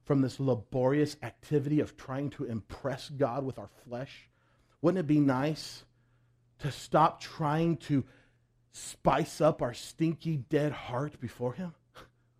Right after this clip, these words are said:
Wouldn't that be nice? Well, there's some good news. The good news is that this is the central theme of Jesus' whole mes-, message for three years.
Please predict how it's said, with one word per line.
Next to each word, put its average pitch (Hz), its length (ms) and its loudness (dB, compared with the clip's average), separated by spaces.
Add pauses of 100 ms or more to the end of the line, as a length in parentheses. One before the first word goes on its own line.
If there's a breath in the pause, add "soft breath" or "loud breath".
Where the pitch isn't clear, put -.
(140)
Wouldn't 190 160 -10
that 214 60 -2
be 180 80 0
nice? 123 480 -8 (1300)
Well, 113 80 -6
there's 117 140 -2
some 117 140 -6
good 117 220 -2
news. 120 580 -6 (1800)
The - 180 -14
good 156 140 2
news 139 460 0
is - 400 -20 (100)
that - 140 -20
this 202 180 2
is 190 100 -6
the - 100 -14
central 180 400 -4
theme 180 380 0
of 113 100 -4
Jesus' 165 520 -6
whole 147 240 -2
mes-, 156 420 -4
message 208 480 -8
for 151 80 -14
three 208 220 -6
years. 233 400 -8